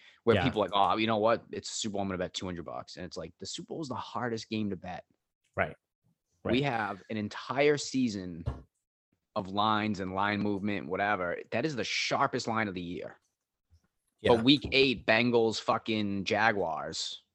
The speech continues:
Speaker 1: you might be able to <laughs> find something.
Speaker 2: Yeah. <laughs>
Speaker 1: So.
Speaker 2: All right, they're carting 'em off.
Speaker 1: Yeah, they gotta play thirteen, seventeen, eighteen. I think eight,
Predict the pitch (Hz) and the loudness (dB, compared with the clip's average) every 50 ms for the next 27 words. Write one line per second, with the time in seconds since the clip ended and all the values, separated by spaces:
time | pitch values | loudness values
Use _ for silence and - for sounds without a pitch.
0 | _ _ _ _ _ _ _ _ 90 98 107 139 156 160 - - 139 131 - 117 | _ _ _ _ _ _ _ _ -2 0 2 2 2 2 -2 -2 -4 -4 -6 -4
1 | - 117 104 - 139 117 - 104 90 82 - - 64 - 65 82 - _ _ _ | -4 -2 0 0 0 0 0 -2 -2 -2 -6 -12 -16 -16 -16 -18 -20 _ _ _
2 | _ _ 131 127 104 - - 156 131 123 - - 160 147 - - 156 147 - - | _ _ 2 4 4 8 8 8 8 8 10 8 8 8 10 6 4 4 6 4
3 | 151 - - - - - - _ - - - - 127 - - _ - - - _ | 4 4 4 -2 -8 -8 -2 _ -2 -2 -2 -6 -8 -8 -6 _ -12 -12 -12 _
4 | _ _ _ _ _ - - - 64 67 - - _ _ _ _ _ _ _ _ | _ _ _ _ _ -16 -16 -14 -14 -16 -16 -18 _ _ _ _ _ _ _ _
5 | _ _ _ _ _ _ _ _ _ _ _ _ _ _ _ _ _ _ _ _ | _ _ _ _ _ _ _ _ _ _ _ _ _ _ _ _ _ _ _ _
6 | _ _ _ _ _ _ _ _ _ _ _ _ _ _ _ _ _ _ _ _ | _ _ _ _ _ _ _ _ _ _ _ _ _ _ _ _ _ _ _ _
7 | _ _ _ _ _ _ _ _ _ _ _ 95 92 98 104 113 113 - 87 82 | _ _ _ _ _ _ _ _ _ _ _ -10 -4 0 0 0 0 0 -4 -8
8 | - - 117 110 95 107 101 101 101 107 101 92 90 - - - - _ _ _ | -4 -2 -2 -2 0 0 0 2 2 2 2 0 -2 -6 -12 -18 -20 _ _ _
9 | _ _ _ _ _ _ - 92 98 92 95 98 101 98 95 - - 101 95 - | _ _ _ _ _ _ -4 -2 0 0 2 2 0 0 0 0 -2 -4 -4 0
10 | - 110 120 - - - 123 120 117 104 - - 107 104 104 101 92 - 107 98 | 0 2 2 2 0 -2 -2 -2 0 -2 -2 -2 -2 -2 -2 -4 -6 -6 -6 -6
11 | 92 90 90 87 - - 90 76 78 85 - 117 113 101 - - 101 110 110 - | -6 -6 -6 -8 -10 -12 -12 -12 -12 -6 -2 -2 -2 -2 -2 -4 -4 -4 -4 -6